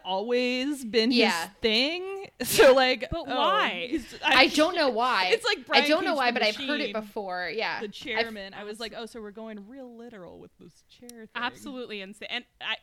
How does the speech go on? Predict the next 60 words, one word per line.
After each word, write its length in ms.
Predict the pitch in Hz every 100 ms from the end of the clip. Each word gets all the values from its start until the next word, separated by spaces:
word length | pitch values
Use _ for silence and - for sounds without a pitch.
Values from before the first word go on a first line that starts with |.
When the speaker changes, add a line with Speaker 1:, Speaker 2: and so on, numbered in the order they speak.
| _
Speaker 3:
yeah, 200 | 220 170
I 100 | -
don't 180 | 262 285
understand 360 | 277 269 - 220
what 80 |
they're 120 | 220 208
doing 180 | 196
with 80 | 190
Sean 220 | - 202 220
Spears 240 | 208 214
at 80 | 185
all, 160 | 185 190
and 200 | 185 170
I 80 | 180
actually 360 | 185 196 208
hate 180 | 190 196
him 120 | 190
Speaker 1:
No. 440 | 185 175 165 160 165
Speaker 3:
until 300 | 226 233 302
I 40 |
Speaker 1:
I 40 | 247
Speaker 3:
get 220 | 247 240
Stockholmed, 520 | - 220 226 226 185
I 60 | 202
guess. 200 | 190 185
But 140 | - 262
I 60 |
don't 220 | 277 427 -
think 120 | 392
I 120 | 311
will 240 | 214 170 127
by 120 | -
Sean 260 | - 190 190
Spears. 340 | _ - 143
I 80 | 202
don't 180 | 196 220
like 180 | 254 403
Speaker 1:
I 40 |
got 120 | 480 466
Speaker 3:
Sean 120 | -
Speaker 1:
a 20 |
little 200 | 262 262
Speaker 2:
Listen. 200 | 254 226
Speaker 1:
concerned 680 | 226 226 - - 190 208 240
for 120 | 247 285
myself 540 | 277 269 285 269 269
at 80 | 254
the 80 | 151
end 160 | 240
of 80 | 262
it 100 | 262
because 640 | 233 - 214 214 214 214 208
Speaker 3:
<laughs> 140 | - 381
Speaker 1:
he's 120 | 233 208 190
doing, 460 | - 233 277 349 330
like, 260 | 269 240 208
this, 200 | 220 -
like, 240 | 226 196
psycho, 960 | - - - 208 208 233 214 208 202 208
like, 460 | 202 190 180 185